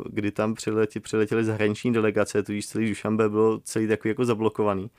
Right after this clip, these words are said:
A do toho ten jejich prezident prohlásil, že policie nesmí zastavovat turisty.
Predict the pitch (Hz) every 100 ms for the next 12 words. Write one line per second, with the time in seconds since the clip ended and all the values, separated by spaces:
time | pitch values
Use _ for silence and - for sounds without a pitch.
0 | - - - - - 101 - 110 107 110
1 | 120 - 107 117 117 117 107 101 101 -
2 | 113 110 113 113 - - - _ 107 107
3 | - 113 101 117 104 - 110 120 - 113
4 | 107 - 92